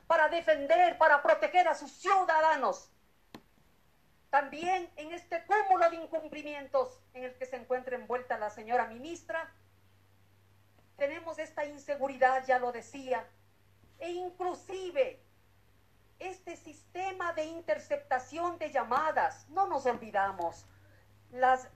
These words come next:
llamadas del caso La Panadería del Inca, señora ministra. Así que tenemos muchísimo que investigar,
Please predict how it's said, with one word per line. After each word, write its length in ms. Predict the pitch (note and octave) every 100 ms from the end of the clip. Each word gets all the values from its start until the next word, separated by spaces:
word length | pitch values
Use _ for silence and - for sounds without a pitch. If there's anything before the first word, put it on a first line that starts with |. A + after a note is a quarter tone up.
| _ _ _ _
llamadas 560 | - A#3 B3+ F4+ E4+ -
del 180 | B3+ -
caso 400 | D#4 D#4+ D4+ C#4+
La 200 | B3 B3
Panadería 680 | B3 A#3 A3 A3+ A#3+ D#4 B3+
del 180 | G#3 G3
Inca, 440 | G3 F#3 - D#3+ - -
señora 460 | - A#3 G#3 G3+ F#3
ministra. 580 | F#3 F#3 F#3 - F3 - - D4+
Así 260 | D4+ F#4
que 100 | F4+
tenemos 420 | F4 E4+ F#4 F4+ E4
muchísimo 640 | D#4+ - E4+ D4 C4+ B3
que 80 | C4
investigar, 680 | A3 A3 - G#3+ F#3+ F3+